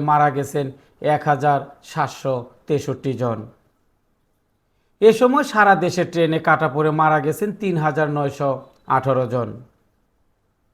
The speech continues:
অর্থাৎ ঢাকা জেলায় মারা যায় এক তৃতীয়াংশ মানুষ। রেলওয়ে পুলিশের তথ্য অনুযায়ী গত দশ বছরে অসতর্কতা ও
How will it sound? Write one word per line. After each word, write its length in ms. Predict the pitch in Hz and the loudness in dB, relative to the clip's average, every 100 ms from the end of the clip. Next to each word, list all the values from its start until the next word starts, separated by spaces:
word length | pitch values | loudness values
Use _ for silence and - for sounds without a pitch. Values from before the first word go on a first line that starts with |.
| _ _ _ _ _ _ | _ _ _ _ _ _
অর্থাৎ 420 | - 175 - 147 131 - 143 | 0 0 2 0 0 -6 -4
ঢাকা 240 | 165 147 160 139 | -2 0 0 0
জেলায় 280 | 147 147 147 | 0 2 2
মারা 200 | 151 151 147 | 4 2 2
যায় 160 | 208 226 165 | -2 -2 -2
এক 80 | 156 - | -2 -4
তৃতীয়াংশ 520 | 143 147 151 143 135 - 135 123 165 _ _ 135 | -10 -8 -2 -2 -2 -2 -2 -2 -8 _ _ -2
মানুষ। 300 | 127 113 110 - _ _ _ _ _ _ _ _ | -2 -2 -8 -16 _ _ _ _ _ _ _ _
রেলওয়ে 380 | 156 165 156 151 151 | 0 4 4 4 0
পুলিশের 400 | 151 143 139 147 - | -2 -2 -2 -4 0
তথ্য 220 | 147 - 160 156 | 0 0 -2 -2
অনুযায়ী 360 | 180 196 208 254 208 | -2 0 2 0 2
গত 140 | 180 180 156 160 | 2 4 2 2
দশ 120 | 160 139 | 2 0
বছরে 300 | 156 160 156 143 156 | -2 0 -2 0 0
অসতর্কতা 680 | 165 180 202 202 208 233 | 0 -2 -2 -2 -2 -2
ও 20 | 254 | -2